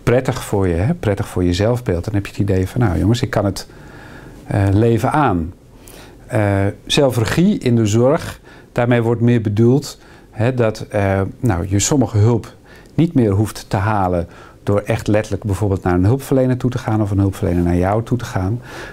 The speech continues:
Maar, eh, eh, laten we zeggen, om dat op andere manieren voor elkaar te krijgen. Bijvoorbeeld door op het moment dat je het nodig hebt, eh, een mailtje te sturen of even een telefoontje te plegen of wat dan ook.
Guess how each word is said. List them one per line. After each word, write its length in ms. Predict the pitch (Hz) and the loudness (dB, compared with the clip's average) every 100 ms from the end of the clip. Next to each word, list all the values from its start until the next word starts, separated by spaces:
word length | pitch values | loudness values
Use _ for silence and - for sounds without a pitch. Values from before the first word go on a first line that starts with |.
| - | -4
Maar, 340 | 113 101 101 - | 0 2 0 -4
eh, 420 | - 98 95 95 | -4 -2 0 0
eh, 60 | 95 - - 98 95 95 92 | -2 -6 -8 -4 -2 -2 -2
laten 240 | 98 104 | -4 -2
we 60 | 98 | 0
zeggen, 260 | 104 101 | 0 0
om 100 | 107 | 0
dat 140 | 107 101 | 0 0
op 120 | 101 | -2
andere 300 | - 127 113 | 0 2 2
manieren 440 | 107 104 110 107 | 2 4 4 2
voor 180 | 101 - | 0 -4
elkaar 320 | 98 117 107 | -4 -2 -2
te 60 | 101 | -2
krijgen. 480 | - 82 85 - - - - - | -6 -6 -8 -12 -16 -16 -20 -10
Bijvoorbeeld 340 | - 101 107 101 | -6 -2 -2 0
door 80 | 95 | -2
op 80 | |
het 80 | 92 | 0
moment 240 | 90 95 92 | 2 2 0
dat 100 | 95 | -2
je 60 | |
het 80 | 92 | 0
nodig 280 | 90 90 90 | 0 0 -2
hebt, 280 | 95 - - - - - - | -4 -6 -12 -20 -20 -20 -16
eh, 260 | - 95 87 - - | -4 0 0 -2 -6
een 160 | - 95 | 0 2
mailtje 300 | 92 92 - | 2 0 -2
te 100 | - | -4
sturen 540 | - 95 87 87 90 - - - | -2 2 2 2 0 -6 -18 -10
of 80 | |
even 200 | - 90 | -4 0
een 180 | 95 90 | 2 2
telefoontje 480 | 87 95 - 92 87 | 0 -2 0 -2 -4
te 100 | - | -6
plegen 680 | - 90 87 90 95 95 - | -2 0 0 0 -2 -4 -4
of 100 | 101 | -2
wat 160 | 95 - | -2 -2
dan 180 | - | -4
ook. 180 | 127 - | -4 -6